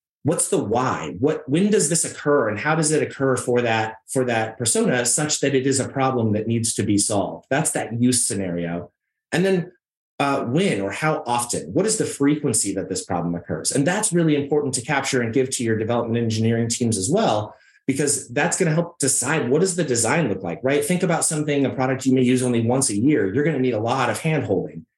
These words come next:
That same hand-holding on a product you use every day is going to feel, like, very stifling.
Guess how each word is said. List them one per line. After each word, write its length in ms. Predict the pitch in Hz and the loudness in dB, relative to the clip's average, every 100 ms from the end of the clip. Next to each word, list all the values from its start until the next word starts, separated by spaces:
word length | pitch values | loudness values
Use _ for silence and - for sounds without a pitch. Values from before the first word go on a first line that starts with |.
| _ - | _ -6
That 160 | - | -2
same 340 | - 180 180 160 | 0 2 2 2
hand-holding 540 | 160 175 143 113 113 | 4 2 2 2 0
on 100 | 107 | 0
a 80 | 104 | 0
product 280 | 131 120 120 | 0 0 2
you 80 | |
use 280 | 123 117 107 131 | 4 4 2 0
every 260 | 127 120 | 0 0
day 300 | 107 113 151 | 2 2 2
is 180 | 170 - | 0 -2
going 180 | 127 113 | 0 0
to 60 | 107 | 0
feel, 480 | 113 107 101 - - _ _ _ _ _ | 2 4 4 0 -10 _ _ _ _ _
like, 280 | 107 98 - - - | -2 -2 -4 -12 -4
very 300 | 135 143 139 | 0 0 0
stifling. 600 | 127 117 - 87 73 | 0 -2 -2 -4 -6